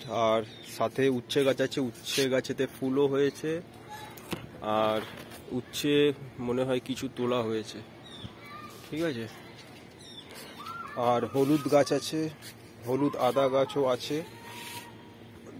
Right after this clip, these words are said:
আর এইটা দেখুন তুলসী গাছ। আহ,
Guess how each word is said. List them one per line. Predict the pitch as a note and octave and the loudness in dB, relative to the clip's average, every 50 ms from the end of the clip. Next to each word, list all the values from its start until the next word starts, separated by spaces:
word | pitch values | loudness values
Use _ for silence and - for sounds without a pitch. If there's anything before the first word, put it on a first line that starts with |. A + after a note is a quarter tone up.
| - - - - D#3 D#3 C#3+ C3+ B2+ A#2+ A#2+ - - - - - - - - - - - - - - - - - - - - - - - - - - - - - - - - - - - - - | -12 -8 -4 -2 0 0 0 -2 -4 -6 -8 -10 -10 -12 -12 -14 -14 -14 -14 -16 -16 -16 -18 -18 -18 -20 -20 -20 -20 -18 -18 -20 -20 -18 -16 -14 -12 -12 -12 -12 -12 -16 -18 -18 -18 -14 -10 -6
আর | B2 A2+ A2+ A#2+ | -2 0 2 2
এইটা | A#2+ B2 C3+ B2+ | 2 2 2 0
দেখুন | C3 B2+ C#3 C3 | 0 0 0 0
তুলসী | B2 B2 A#2+ A#2 - - B2 G#2+ | 0 0 -2 -2 -2 -2 -2 0
গাছ। | G#2 G#2 G#2 - | -2 -2 -4 -6
আহ, | - - - - - - - - - - - - - - - - - - - - - - B2+ A#2 A2+ A#2 | -8 -12 -14 -16 -18 -18 -18 -18 -18 -18 -18 -18 -18 -18 -18 -18 -18 -18 -18 -18 -12 -8 -4 -2 0 0